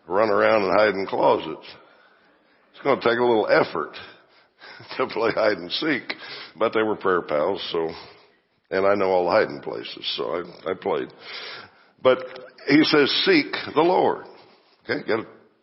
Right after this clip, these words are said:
do some working. There's some effort in that, uh, because his ways are different than ours and his thoughts are different than ours. Now, we can, we get a pretty good guarantee in Matthew seven, verse seven. He said, "If you seek,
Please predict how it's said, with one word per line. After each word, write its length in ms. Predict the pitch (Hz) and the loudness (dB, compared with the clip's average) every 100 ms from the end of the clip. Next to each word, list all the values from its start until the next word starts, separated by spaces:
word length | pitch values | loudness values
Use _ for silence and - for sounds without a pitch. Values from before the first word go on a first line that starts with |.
| - | -8
do 100 | 131 | -6
some 180 | 131 117 | -4 0
working. 340 | 175 - 69 | 0 0 -4
There's 180 | 82 85 | -4 -4
some 140 | 98 - | -6 0
effort 420 | 160 - 98 - - - - - - | 0 0 -4 -6 -14 -20 -20 -20 0
in 220 | 104 95 | 2 4
that, 260 | 90 69 - - _ _ _ - _ _ - | 2 0 -4 -16 _ _ _ -20 _ _ -6
uh, 300 | 87 95 92 | -2 0 0
because 560 | 90 101 104 95 120 113 | 0 0 4 4 2 0
his 180 | 101 | -4
ways 420 | 87 78 87 117 78 78 | -2 -2 -2 -4 -8 -6
are 160 | 87 | -6
different 380 | 85 92 87 76 | -2 -4 -2 -6
than 100 | 85 | -4
ours 240 | 73 120 107 | -2 -2 -2
and 100 | 87 | -4
his 160 | - | -4
thoughts 320 | - 64 - - | -6 -6 -8 -14
are 80 | |
different 400 | 65 73 65 62 | -10 -12 -12 -14
than 140 | 80 73 | -10 -8
ours. 260 | 64 50 - - _ _ _ _ _ | -8 -12 -20 -20 _ _ _ _ _
Now, 200 | 92 87 - - - - _ _ _ _ _ - | -4 -4 -6 -20 -20 -20 _ _ _ _ _ -10
we 100 | 87 | -6
can, 120 | 82 | -6
we 80 | 85 | -6
get 140 | 101 | -6
a 40 | 90 | -4
pretty 220 | 107 95 | -4 -4
good 220 | 92 76 | -6 -2
guarantee 600 | 98 110 90 85 123 104 | 0 2 0 0 0 0
in 280 | 90 87 73 - 80 | 0 -2 -8 -10 0
Matthew 380 | 98 95 95 | 0 0 -4
seven, 440 | 87 104 98 90 92 | 0 2 2 0 0
verse 220 | 98 - | -2 0
seven. 360 | 120 127 80 87 | 2 2 0 -6
He 140 | 95 | -8
said, 280 | - 98 82 | -4 -4 -4
"If 140 | 85 - | -8 -6
you 80 | |
seek, 440 | 71 - 170 - | -2 0 0 -4